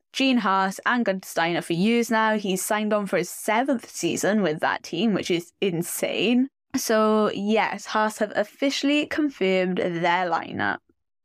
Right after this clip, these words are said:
But let's get into what happened when we finally got to circuit. And oh my gosh, have I missed seeing F one cars on track.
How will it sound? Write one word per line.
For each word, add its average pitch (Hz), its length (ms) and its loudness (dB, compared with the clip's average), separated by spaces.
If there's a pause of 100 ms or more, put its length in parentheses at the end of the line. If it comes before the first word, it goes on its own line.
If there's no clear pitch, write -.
But 240 200 0
let's 294 300 2
get 311 160 2
into 202 260 0
what 185 200 2
happened 180 460 0
when 185 200 2
we 190 140 2
finally 214 600 2
got - 320 0
to - 120 -6
circuit. - 720 -2 (100)
And 202 360 2 (220)
oh 302 360 2
my 254 260 2
gosh, 196 360 2
have 214 260 0
I 220 260 2
missed 220 600 2
seeing 180 560 2
F 226 380 0
one 196 260 0
cars 160 520 0 (120)
on 156 440 -2 (100)
track. - 380 -4